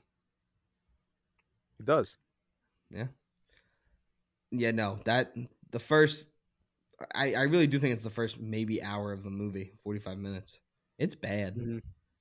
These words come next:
Speaker 2: Like, it's
Speaker 1: We,
Speaker 2: genuinely
Speaker 1: we said it right when we left. When they get to Russia, it's a decent movie. Everything
Speaker 2: Yeah.
Speaker 1: else is,
Speaker 2: Well,
Speaker 1: everything before that is bad.
Speaker 2: it's
Speaker 1: You like
Speaker 2: decent
Speaker 1: the
Speaker 2: for a bit.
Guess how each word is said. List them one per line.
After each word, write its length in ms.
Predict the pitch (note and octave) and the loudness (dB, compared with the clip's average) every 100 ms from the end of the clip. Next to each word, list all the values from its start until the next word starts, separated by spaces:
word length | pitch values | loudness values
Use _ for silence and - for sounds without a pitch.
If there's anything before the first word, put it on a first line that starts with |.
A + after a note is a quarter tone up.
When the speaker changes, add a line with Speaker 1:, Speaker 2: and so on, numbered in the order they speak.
| _ _ | _ _
Speaker 2:
Like, 100 | A#2+ | -2
it's 200 | C#3+ G#3 - | 0 0 -2
Speaker 1:
We, 40 | |
Speaker 2:
genuinely 360 | B2+ B2 A#2+ D#3 | 2 4 6 4
Speaker 1:
we 40 | |
said 200 | - G#3 | 8 8
it 60 | D#3 | 8
right 200 | C#3 D3+ | 8 8
when 80 | |
we 100 | C3+ | 6
left. 300 | B2 C#3 A2 _ _ _ | 8 8 6 _ _ _
When 240 | A2 A2+ B2+ | -8 -2 2
they 160 | D#3+ | 2
get 160 | F3+ F3+ | 2 2
to 100 | E3 | 2
Russia, 560 | B2 B2+ D3 A2+ F#2 - | 8 8 8 4 2 0
it's 200 | A2 - | -2 0
a 60 | |
decent 420 | G2+ A#2+ A#2 A2 G2 | 2 2 2 0 0
movie. 340 | A2+ F2 - _ _ _ - | 0 0 -6 _ _ _ -4
Everything 360 | A#2 C#3+ F3 E3 | 0 4 6 6
Speaker 2:
Yeah. 80 | D#3 | 6
Speaker 1:
else 180 | G#2+ - - | 4 -2 -6
is, 260 | A#2 G2 - - - | -4 -4 -4 -2 6
Speaker 2:
Well, 200 | C#3+ A#2 | 6 6
Speaker 1:
everything 320 | C3 F3 F3+ | 4 2 2
before 260 | D#3 D#3+ C#3+ | 2 4 6
that 140 | A2+ | 4
is 60 | F#2+ | 0
bad. 500 | - G2+ F#2 D#2+ D#2 _ _ _ | -4 -4 -4 -8 -12 _ _ _
Speaker 2:
it's 220 | C3 C3+ - | -4 -4 0
Speaker 1:
You 140 | F#3+ | 6
like 220 | A3 G3+ | 10 10
Speaker 2:
decent 320 | D#3 C3 D#3 | 10 8 8
Speaker 1:
the 0 | |
Speaker 2:
for 180 | C3 A#2 | 6 0
a 40 | G#2+ | -2
bit. 360 | G#2 A2 F2 | 0 0 0